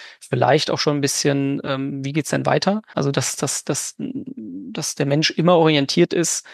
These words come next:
da kann man vielleicht auch wirklich die, ähm, ja, so, äh, banale Alltagssituationen sich vorstellen, wenn man jetzt vielleicht in, in, in den Supermarkt kommt und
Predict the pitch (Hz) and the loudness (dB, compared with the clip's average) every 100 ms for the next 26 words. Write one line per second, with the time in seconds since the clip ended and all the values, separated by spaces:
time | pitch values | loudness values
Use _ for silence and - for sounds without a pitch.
0 | - - _ - - 156 160 - 147 165 | -20 -20 _ -2 0 2 2 0 2 2
1 | 143 147 - - 147 143 139 139 143 131 | 2 0 -4 -4 -2 0 0 2 0 0
2 | 135 135 131 127 - _ - 127 131 - | -2 -2 -2 -6 -12 _ -4 0 0 -4
3 | - - _ _ - 143 139 - - 170 | -20 -20 _ _ 0 0 0 -8 -10 -12
4 | - 135 135 156 156 160 165 165 - 165 | -2 0 4 4 4 2 0 -2 -2 0
5 | 160 - 165 165 160 180 - 156 - 156 | 0 0 -2 -2 -4 -4 2 2 2 2
6 | 151 156 139 135 135 131 - - - 139 | 2 2 -2 -2 -4 -4 -6 -10 -2 -2
7 | - 147 147 - 147 143 143 143 151 160 | 0 0 0 -2 -2 0 0 0 0 2
8 | 147 147 - 147 160 170 139 135 | 2 2 2 0 0 -2 -2 -2